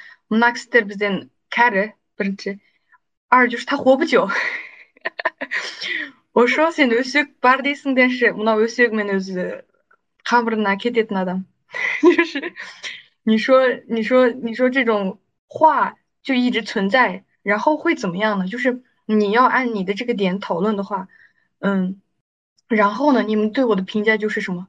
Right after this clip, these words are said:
就是“みんなだめめすぼどむ”，然后“みんなピゲの方だ、みんなの方だ”。但是说实话，是关你屁事儿啊！就是，嗯，可能就是K C有那种家族概念太那个什么，太普遍，互帮互助概念也太普遍了。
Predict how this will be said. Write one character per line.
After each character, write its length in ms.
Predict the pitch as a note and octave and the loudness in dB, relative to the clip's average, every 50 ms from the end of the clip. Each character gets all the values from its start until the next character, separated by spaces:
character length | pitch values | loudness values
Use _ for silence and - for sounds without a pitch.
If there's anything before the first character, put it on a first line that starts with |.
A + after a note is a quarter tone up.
| _ | _
就 100 | - A3 | -12 -8
是 80 | G#3 A3 | -4 -2
“み 160 | G#3+ G#3 G#3+ G#3 | 0 2 2 4
ん 20 | |
な 140 | G3+ G3 G3+ | 4 4 2
だ 80 | A3 | 2
め 140 | G#3 G#3 G#3 | 0 -2 -2
め 80 | G#3 G#3+ | -4 -6
す 80 | G#3+ - | -8 -4
ぼ 160 | - G#3 G3+ | -4 -4 -4
ど 100 | G3+ G3+ | -2 -2
む”， 60 | G3 F#3+ | -2 -2
然 60 | F#3+ | -2
后 120 | F#3+ - G3 | -2 -2 -2
“み 100 | G3 G3 | 0 0
ん 40 | |
な 60 | F#3+ G3 | -2 -2
ピ 180 | - - G#3+ | -2 -4 0
ゲ 120 | G3+ A#3 A#3 | 2 2 2
の 160 | A3+ A3 G#3 | 2 0 -4
方 140 | G#3 G#3+ G#3+ | -4 -8 -6
だ、 200 | - G#3 G3+ G3+ | -4 -4 -4 -2
み 100 | G3 G3 | -2 -2
ん 80 | F#3+ G3 | -2 -2
な 100 | G3+ G#3 G#3 G3+ | -2 -4 -6 -6
の 60 | G3 | -6
方 100 | F#3+ F#3+ | -6 -6
だ”。 180 | - F#3+ F#3+ F#3+ - - - - _ _ | -8 -8 -10 -10 -12 -18 -20 -20 _ _
但 100 | - A3+ | -4 -4
是 160 | G#3+ - A#3 | -2 -2 -4
说 180 | G#3+ - - B3+ | -4 0 0 0
实 100 | B3+ B3 | 0 0
话， 180 | A#3 A#3 A3+ G#3 | -6 -8 -8 -6
是 140 | - A3+ | -6 -6
关 200 | G3 A3 B3+ C4+ | 0 0 2 2
你 80 | A#3 F#3+ | 2 0
屁 160 | - - B3+ | -4 -6 -8
事 120 | A#3+ - B3 | -6 -4 -4
儿 100 | G#3 F#3 | -4 -4
啊！ 80 | F3 _ _ | -8 _ _
就 120 | - B3 B3 | -12 -8 -6
是， 180 | C4 C#4+ C#4 - - - _ _ _ _ _ _ _ _ _ _ _ _ _ _ _ _ _ _ _ - | -6 -6 -6 -8 -10 -14 _ _ _ _ _ _ _ _ _ _ _ _ _ _ _ _ _ _ _ -4
嗯， 420 | - A3 G#3+ G#3 G#3 G#3 G3+ A3 - _ _ _ _ _ _ _ _ | -2 0 0 0 0 -2 -8 -14 -20 _ _ _ _ _ _ _ _
可 120 | - - G#3 | -4 -2 0
能 180 | G3+ G#3 A#3 A#3+ | 2 2 0 0
就 80 | C#4 | -2
是 480 | C#4+ - D4 C#4+ C4+ B3+ - - - _ _ | -4 -2 0 2 2 2 0 -2 -6 _ _
K 140 | - - C#4 | -6 -4 -2
C 160 | B3+ C4+ B3+ | 0 0 0
有 120 | A3 F#3+ F#3 | 2 2 0
那 100 | F#3 A3 | 0 -2
种 100 | G#3+ G3+ | -2 0
家 180 | G3 A3+ A3 | 2 2 2
族 100 | A3+ G3+ | 2 0
概 140 | G3 G#3+ A3+ | -2 -4 -2
念 180 | G#3+ G#3+ G#3 G3+ | -2 -2 -4 -6
太 340 | - - G#3+ G3+ G3 G3 - | -4 -4 -4 -4 -4 -8 -10
那 100 | - G#3 | -12 -8
个 120 | G3 F#3+ F#3+ | -6 -6 -6
什 140 | F#3+ - F3+ | -6 -8 -10
么， 220 | E3+ F3 F3+ F#3+ _ _ _ _ | -14 -16 -20 -20 _ _ _ _
太 160 | - - G#3+ | -2 -2 -2
普 160 | G#3 - - | -2 -2 -10
遍， 400 | E3+ F#3 G3+ G3+ F#3+ F3 F3+ F#3 - - _ - | -6 -4 -2 -2 -2 -4 -6 -8 -14 -14 _ -16
互 220 | - - A#3 A3 | -6 -2 -2 2
帮 220 | G3 G#3 G3 G#3+ | 2 2 2 0
互 120 | G#3 - G3+ | -2 -6 -6
助 120 | G3 G3+ G3 | -4 -4 -4
概 160 | A3 G#3 G3+ | -2 -2 -2
念 140 | G3+ G3 F#3 | -2 -4 -4
也 80 | F3 | -4
太 180 | F3 - G#3+ F#3+ | -6 -4 -4 -4
普 180 | F#3+ - - | -4 -6 -14
遍 220 | - G3 G3+ F#3+ F3 | -6 -4 -4 -4 -4
了。 140 | E3+ F3 | -6 -10